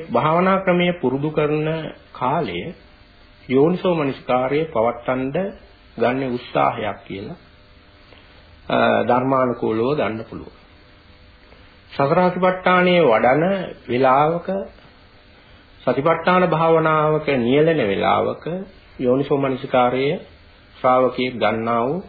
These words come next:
කාලයයි, නැත්නම් උත්සාහ ගන්නා වූ කාලයයි. එහෙම නැතුව යමෙක් සමත භාවනා හෝ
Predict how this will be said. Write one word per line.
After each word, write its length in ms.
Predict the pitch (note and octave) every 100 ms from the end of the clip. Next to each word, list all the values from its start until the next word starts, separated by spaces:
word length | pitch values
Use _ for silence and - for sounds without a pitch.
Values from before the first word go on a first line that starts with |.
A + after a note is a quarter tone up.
| - - - -
කාලයයි, 460 | - A2 G#2 F#2
නැත්නම් 420 | G#2+ G#2 - A#2+ C#3
උත්සාහ 300 | G#2+ - A#2
ගන්නා 380 | A2+ G#2 G#2+ A2
වූ 100 | C3+
කාලයයි. 420 | - F2 - - - - - - - - - - - - - - - - _ - - -
එහෙම 220 | D3+ G3+
නැතුව 480 | F#3 C#3+ C#3+ G3 A#2+ G2+ E3
යමෙක් 400 | E3+ B2+ D3 G3 G#3 - - - - -
සමත 320 | C3 C3+ D#3
භාවනා 540 | E3 D#3+ F3 E3+ E3 D#3+
හෝ 240 | E3+